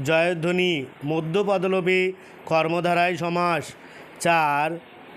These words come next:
সম্বন্ধপদ কাকে বলে? উত্তর, যে পদ বিশেষ্য ও সর্বনাম পদের সঙ্গে বিশেষ্য সর্বনাম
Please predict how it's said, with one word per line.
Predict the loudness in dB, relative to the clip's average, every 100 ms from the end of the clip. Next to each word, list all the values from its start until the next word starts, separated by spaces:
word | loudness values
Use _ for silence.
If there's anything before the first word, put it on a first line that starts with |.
| -20 -20 -10
সম্বন্ধপদ | -2 0 2 2 0 0 2 2 2 -4 -20 -20 -20 -6
কাকে | -2 0 0 0 2
বলে? | 0 2 0 0 -4 -12 -20 -20 -20 -20 -18 -16 -16 -16 -6 -2
উত্তর, | -2 0 0 2 0 -2 -6 -12 -20 -20 -20 -20 -20 -20 -20 -20 -20 -12 -2
যে | 2 2
পদ | 2 2 0
বিশেষ্য | -2 -2 -2 -4 -2 -2 0
ও | 0 0 0 -2 -6 -20 -16
সর্বনাম | -4 0 2 0 0 -2 0
পদের | 0 0 -2
সঙ্গে | -2 -2 0 0 0 -4 -8 -20 -20 -10
বিশেষ্য | -2 0 2 0 0 -2 -2
সর্বনাম | 0 0 0 0 0 -2